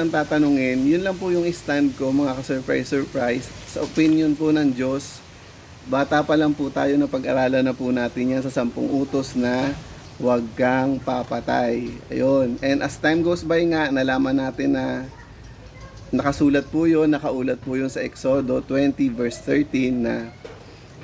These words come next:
tuwira naman po, mga ka-surprise, surprise, wala nang paligoy-ligoy pa. Huwag kang papatay. So, tama ho ba o mali? So,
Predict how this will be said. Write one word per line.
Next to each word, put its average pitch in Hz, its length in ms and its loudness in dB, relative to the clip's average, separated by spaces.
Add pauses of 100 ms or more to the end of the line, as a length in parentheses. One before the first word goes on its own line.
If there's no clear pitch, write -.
(1160)
tuwira 233 400 4
naman 175 320 2
po, 175 240 2
mga 175 240 2
ka-surprise, 160 480 2
surprise, 156 400 2
wala 165 160 2
nang 165 160 0
paligoy-ligoy 143 880 2
pa. 120 320 -6 (320)
Huwag 139 240 -4
kang 151 320 2
papatay. 120 720 -4 (560)
So, 139 240 4
tama 190 320 0
ho 190 160 0
ba 156 160 4
o 151 80 2
mali? 127 480 2 (560)
So, 117 480 -2